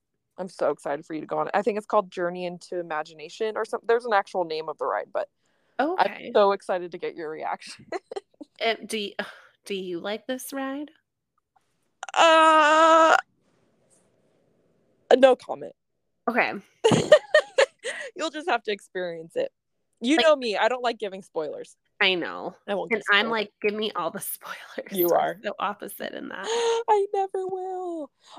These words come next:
Speaker 1: Oh, I have something that I really want you to try.
Speaker 2: Oh, what?
Speaker 1: The powdered sugar churro.
Speaker 2: I'm gonna do that on Thursday. I,
Speaker 1: I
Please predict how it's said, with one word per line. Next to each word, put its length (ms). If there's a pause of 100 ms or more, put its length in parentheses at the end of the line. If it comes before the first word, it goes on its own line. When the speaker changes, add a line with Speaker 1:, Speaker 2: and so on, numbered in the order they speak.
Speaker 1:
Oh, 300
I 120
have 180
something 340
that 120
I 40
really 260
want 180
you 80
to 80
try. 360 (680)
Speaker 2:
Oh, 220
what? 340 (460)
Speaker 1:
The 180
powdered 440
sugar 380
churro. 520 (260)
Speaker 2:
I'm 140
gonna 320
do 200
that 160
on 180
Thursday. 640
I, 80
Speaker 1:
I 60